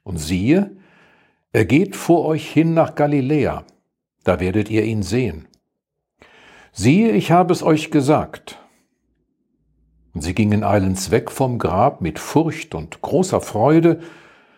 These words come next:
und liefen, um es seinen Jüngern zu verkündigen.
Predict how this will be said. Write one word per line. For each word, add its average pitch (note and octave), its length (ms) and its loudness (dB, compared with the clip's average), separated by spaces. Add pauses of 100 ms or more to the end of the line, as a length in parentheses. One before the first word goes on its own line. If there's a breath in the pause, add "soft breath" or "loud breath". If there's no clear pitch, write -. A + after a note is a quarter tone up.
(240 loud breath)
und A#2 240 0
liefen, C#3 560 0
um B2+ 200 0
es C3 100 -4
seinen G2+ 320 0
Jüngern F2 340 -2
zu - 160 -8
verkündigen. D#2+ 880 -10